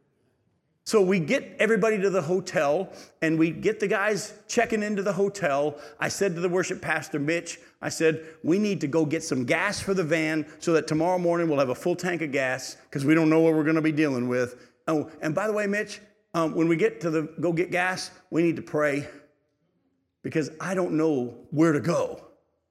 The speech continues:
Do you? Mitch goes, "No, I was kinda thinking you knew where you were going." I'm like, "I don't know where I'm going."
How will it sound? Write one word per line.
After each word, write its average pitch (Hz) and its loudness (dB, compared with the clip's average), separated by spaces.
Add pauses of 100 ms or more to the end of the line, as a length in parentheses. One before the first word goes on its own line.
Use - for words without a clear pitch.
(160)
Do 147 -2
you? 180 2
Mitch 139 0
goes, 117 0
"No, 139 2
I 135 4
was 170 0
kinda 151 -4
thinking 139 0
you 247 4
knew 175 4
where 120 0
you 214 2
were 208 4
going." 104 -4
I'm 123 -6
like, 117 -4
"I 131 4
don't 127 0
know 123 -2
where 113 -6
I'm 98 -8
going." 85 -10